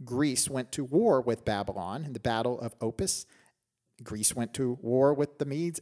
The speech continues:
and the Persians in the Peloponnesian War and won both battles.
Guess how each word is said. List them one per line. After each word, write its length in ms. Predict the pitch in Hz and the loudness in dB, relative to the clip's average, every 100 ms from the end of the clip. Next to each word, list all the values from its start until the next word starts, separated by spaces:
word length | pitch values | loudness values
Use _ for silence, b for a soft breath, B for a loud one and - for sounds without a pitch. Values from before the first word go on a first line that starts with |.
| - | -2
and 280 | 185 196 | 0 0
the 60 | 196 | 0
Persians 640 | 202 233 226 - - - - | 2 2 0 -8 -8 -8 -6
in 200 | 139 131 | -4 -2
the 80 | 139 | -2
Peloponnesian 720 | 131 113 123 123 131 127 151 | -2 -2 -2 -4 -4 -4 -2
War 280 | 185 240 - B B - | 0 0 -4 B B 0
and 160 | 180 | 4
won 160 | 135 127 | 4 4
both 260 | 127 127 | 2 2
battles. 360 | - 220 - - | 0 -2 -6 -14